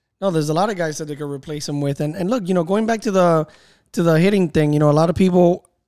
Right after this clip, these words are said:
a lot of people were talking about the Yankees bringing in Sean Casey.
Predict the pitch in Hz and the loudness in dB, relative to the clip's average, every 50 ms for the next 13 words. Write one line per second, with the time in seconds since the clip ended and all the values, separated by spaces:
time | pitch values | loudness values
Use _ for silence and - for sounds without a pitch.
0 | _ _ - 160 165 180 185 170 202 190 185 190 185 175 165 147 175 175 170 180 | _ _ -4 0 0 0 0 0 0 0 2 2 2 2 2 2 0 0 0 0
1 | 180 170 165 156 147 147 151 160 170 180 180 165 156 - 175 156 160 160 170 165 | 0 -2 -2 -2 -2 -2 -2 -4 -4 -6 -8 -8 -10 -10 -10 -8 -6 -4 -4 -4
2 | 156 156 156 156 - - 160 151 147 139 - - 196 247 - - 143 135 143 - | -4 -6 -6 -6 -6 -6 -6 -6 -6 -6 -8 -8 -8 -8 -10 -12 -14 -14 -18 -20